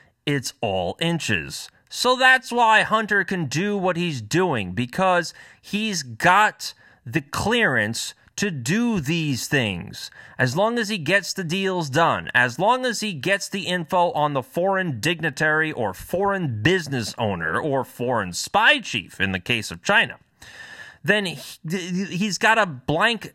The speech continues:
check. He can do whatever he wants. He can smoke whatever drugs he like. He can leave rental cars in the middle of nowhere in northern Arizona with Secret Service business cards and pistols all over.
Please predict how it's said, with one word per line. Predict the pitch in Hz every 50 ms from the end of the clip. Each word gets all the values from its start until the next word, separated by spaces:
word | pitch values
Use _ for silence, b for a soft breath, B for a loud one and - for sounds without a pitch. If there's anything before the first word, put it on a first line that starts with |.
| _
check. | - - - 233 214 135 101 -
He | - - 175
can | - - 185 170 131
do | 113 139 202 226 233 226 226 226 196 -
whatever | 151 139 175 185 196 208 196 196
he | 180 196 202
wants. | 185 190 170 117 90 -
He | 135 -
can | - 165 143
smoke | 143 - - - - 143 160 214 214 - -
whatever | 185 196 196 196 185 190
drugs | 170 135 117 160 180 175 156 139
he | 165 170
like. | 160 185 220 233 226 185 - B B B B B B B B
He | 226 226
can | 226 247 233 233 240
leave | 262 285 285 277 269 233 220 254
rental | 269 294 311 294 - 269 247
cars | 190 - 180 139 117 87 92 92 101 135
in | 160
the | 180 190
middle | 214 233 226 233 226
of | 226 196
nowhere | 226 254 269 262 220 147 117 98 95 90 85
in | 98 117
northern | 139 180 202 208 190 196 196
Arizona | 202 196 196 196 190 175 190 233 233 208 143 104
with | 95 104 -
Secret | - - 254 247 - 240 208
Service | - - 247 254 247 220 208 180 -
business | 170 247 294 311 269 247 196 143 -
cards | - - 104 90 78 78 78 - -
and | 117 127 131 -
pistols | - - - - - - 123 98 95 92
all | 95 85 80 82
over. | 82 80 - - -